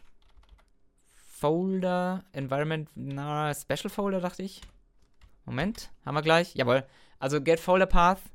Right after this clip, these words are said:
erlaubt mir, eine Auflistung von Special Folders anzugeben und dort drinnen finden sich diese ganzen Standardpfade,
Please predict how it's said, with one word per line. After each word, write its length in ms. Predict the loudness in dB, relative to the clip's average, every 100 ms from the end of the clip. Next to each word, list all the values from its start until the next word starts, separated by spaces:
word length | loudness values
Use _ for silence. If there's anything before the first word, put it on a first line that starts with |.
| -20 -20 _ _
erlaubt 380 | 2 8 8 6
mir, 440 | 2 6 6 4 0
eine 300 | -2 0 0
Auflistung 520 | -2 -4 -2 -2 -4
von 280 | -4 -4 -4
Special 420 | -6 -4 -2 -4
Folders 440 | 2 6 6 4
anzugeben 540 | 2 -2 -2 0 0 0
und 160 | 0
dort 200 | 2 2
drinnen 240 | 2 -2 -2
finden 260 | -4 -4
sich 160 | -6 -6
diese 200 | -4 0
ganzen 360 | 2 2 -2 -8
Standardpfade, 920 | 0 0 2 -2 -2 2 2 2